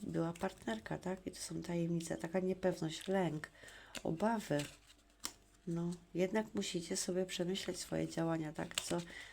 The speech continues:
co z tym wszystkim robić, bo tutaj są kłamstwa, oszustwa, albo wy sami siebie okłamujecie. No i tu, na czym się skupić? Oj, baranki. Energia wody, po-, giermek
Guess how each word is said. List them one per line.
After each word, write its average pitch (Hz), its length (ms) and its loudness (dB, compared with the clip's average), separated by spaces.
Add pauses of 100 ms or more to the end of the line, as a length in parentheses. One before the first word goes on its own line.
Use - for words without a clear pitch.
(100)
co 185 120 -2
z - 60 -2
tym 185 140 0
wszystkim 190 340 -2
robić, 196 260 4
bo 175 100 -4
tutaj 175 140 0
są 180 220 -2
kłamstwa, 175 480 0
oszustwa, - 520 -2
albo 160 300 2
wy 170 120 -2
sami 190 280 0
siebie 165 240 0
okłamujecie. 151 760 -2 (3250)
No 233 160 2
i 233 120 4
tu, 196 340 4 (640)
na 214 180 4
czym 220 180 -2
się - 140 -4
skupić? - 580 -2
Oj, 311 720 10
baranki. 220 720 2 (1300)
Energia 180 340 6
wody, 180 320 6
po-, 170 380 2
giermek 170 340 6